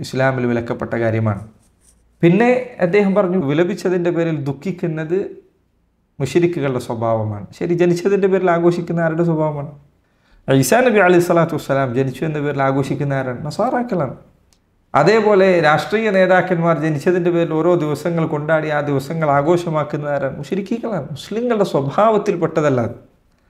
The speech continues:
ഉമർ റളിയല്ലാഹു അൻഹു മരിച്ചതിന് ശേഷം അദ്ദേഹത്തിൻ്റെ ജന്മദിനം ആരെങ്കിലും ആഘോഷിച്ചിട്ടുണ്ടോ? ഉണ്ടായിട്ടുണ്ടോ? ഇല്ല, അങ്ങനെ ഒരു സംഭവമേ ഇല്ല. ജനിച്ചതിൻ്റെ പേരിൽ ആഘോഷിക്കുക എന്നത് കുഫാറുകളുടെ സ്വഭാവമാണ്.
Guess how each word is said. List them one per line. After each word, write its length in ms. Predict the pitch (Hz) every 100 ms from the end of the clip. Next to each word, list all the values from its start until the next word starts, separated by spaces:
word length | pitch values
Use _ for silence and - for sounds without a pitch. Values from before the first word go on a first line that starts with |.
| _ _ -
ഉമർ 180 | 151 208
റളിയല്ലാഹു 520 | 190 196 180 170 151
അൻഹു 220 | 147 156
മരിച്ചതിന് 440 | 156 131 - 170 156
ശേഷം 300 | 151 139 143
അദ്ദേഹത്തിൻ്റെ 400 | 143 190 170 160
ജന്മദിനം 500 | 156 156 175 165 156
ആരെങ്കിലും 260 | 151 156
ആഘോഷിച്ചിട്ടുണ്ടോ? 880 | 151 151 - 175 180 175 110 - - _ _ _ _ _ _
ഉണ്ടായിട്ടുണ്ടോ? 420 | - 247 220 185
ഇല്ല, 300 | 131 160 202
അങ്ങനെ 180 | 170 185
ഒരു 80 | 180
സംഭവമേ 480 | 156 160 208 220
ഇല്ല. 380 | 208 131 110 - _ _ _ _ _ _ -
ജനിച്ചതിൻ്റെ 640 | 131 170 226 226 190 185
പേരിൽ 360 | 175 170 165 156
ആഘോഷിക്കുക 720 | 143 156 185 175 175 170 160
എന്നത് 340 | 156 156 160
കുഫാറുകളുടെ 720 | 156 135 - 170 170 202 196 165
സ്വഭാവമാണ്. 720 | - 135 156 190 190 156